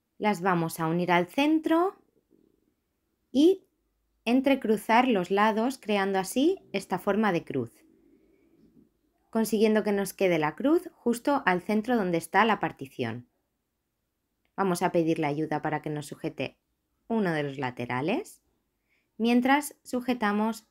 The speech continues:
junto a la siguiente coletita con una gomita, de esta forma. Ya tenemos un lateral y ahora vamos con el otro. Unimos a la siguiente coletita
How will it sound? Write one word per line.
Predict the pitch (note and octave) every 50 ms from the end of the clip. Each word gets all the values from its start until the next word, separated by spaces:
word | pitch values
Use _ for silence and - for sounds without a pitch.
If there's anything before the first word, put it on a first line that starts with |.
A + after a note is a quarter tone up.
| _ _
junto | _ - A3+ A3+ G#3 G3+ F3
a |
la | E3 D#3+
siguiente | - - E3 D3+ E3+ F3 F3+ F#3 F#3+
coletita | - G#3 G3+ G3 G3 - E3+ E3 - G3 G3 A3+ B3 - _ _ _ _ _ _ _ _ _ _ _ _ _ _ _ _
con | _ A3+ A#3 G#3
una | F#3 F3 D3+ C3+
gomita, | C3+ B2+ B2 A#2 A2 - - D#3 F#3+ A#3+ A#3+ - _ -
de | - G3+
esta | F#3+ - D#3+ C#3+
forma. | - - C3+ B2 B2 B2+ A#2 A2+ B2 B2 _ _ _ _ _ _ _ _ _ _ _ _ _ _ _ _ _ _ _ _ _ _ _ _ _ _ -
Ya | - G#3+ F#3 -
tenemos | - D3 C#3+ C#3 C3+ C3+ B2+ -
un | D3 C#3
lateral | C#3 C#3 - D3 D3+ D4 D#4 E4+ F4+ F#4+ G4 - _ _ _ _ _ _ _ _ _ _
y | - G#3+
ahora | G3+ G3+ G3+
vamos | G#3 A3 A#3 B3+ C4+ C4+ -
con | - - G3+ F3+
el | D#3+ C#3+ B2+
otro. | B2+ B2 - - - A#2 - _ _ _ _ _ _ _ _ _ _ _ _ _ _ _ _ _ _ _ _ _ _ _ _ _ _ _ _
Unimos | - G3 G3 F#3 E3 D#3 D3+ D#3 -
a | D#3
la | D#3 D3+
siguiente | - D#3+ D#3 D3+ D3 D3 D3 D3+
coletita | - D#3+ D#3 D#3+ E3+ E3+ B3+ C4+ C4 - E4+ E4+ F#4